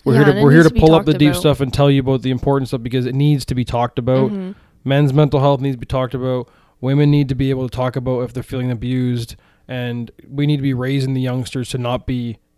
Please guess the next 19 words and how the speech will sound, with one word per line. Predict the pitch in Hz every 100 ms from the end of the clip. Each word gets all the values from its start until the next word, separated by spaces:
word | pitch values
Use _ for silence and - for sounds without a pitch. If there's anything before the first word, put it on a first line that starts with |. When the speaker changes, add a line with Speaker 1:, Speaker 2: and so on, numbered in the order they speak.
| _
Speaker 1:
putting | - 151 147
people | 139 127 127
in |
those | 123 120
positions | 120 117 120 107 98 - - 208
Speaker 2:
Mm-hmm. | 208
Speaker 1:
anymore. | 185 113 107 95 -
That | - 123
needs | 131
Speaker 2:
Yeah, |
Speaker 1:
to | 120
stop | 127 113
Speaker 2:
for |
sure. | 117
Speaker 1:
happening. | 101 101 95 _ _ _ _ -
Know | 127 156
better, | 160 160
do | 151 147 143
better, | 143 139 143